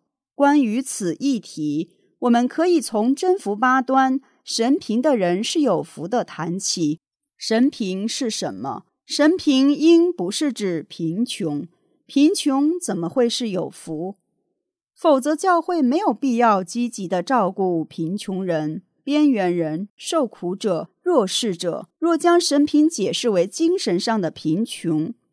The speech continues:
也说不过去。精神怎么能贫穷？如果说精神上的贫穷，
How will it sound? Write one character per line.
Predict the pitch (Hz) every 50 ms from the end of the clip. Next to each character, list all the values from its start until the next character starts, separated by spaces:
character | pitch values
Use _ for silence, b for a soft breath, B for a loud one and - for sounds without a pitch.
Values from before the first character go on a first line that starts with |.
| _ _
也 | - 202 185 151
说 | 175 - - 294 294 320
不 | - 202
过 | 180 - 185 165 135
去。 | 156 - - - 170 160 147 151 160 _ _ _
精 | - - 359 381 392 403
神 | - - 226 202 208 233 254
怎 | - 220
么 | 175 170 165
能 | 170 170 202
贫 | - - - 180 165 214 262
穷？ | 294 - - 190 165 156 160 - 185 - _ _ _ _ _
如 | 285 302 359
果 | 330 311 254
说 | 254 - 302 302 311
精 | - - 370 392 392 381
神 | - 233 185 180
上 | 185 - 214 214 196
的 | 170 151
贫 | - - 175 165 185 208
穷， | - - 202 180 180 180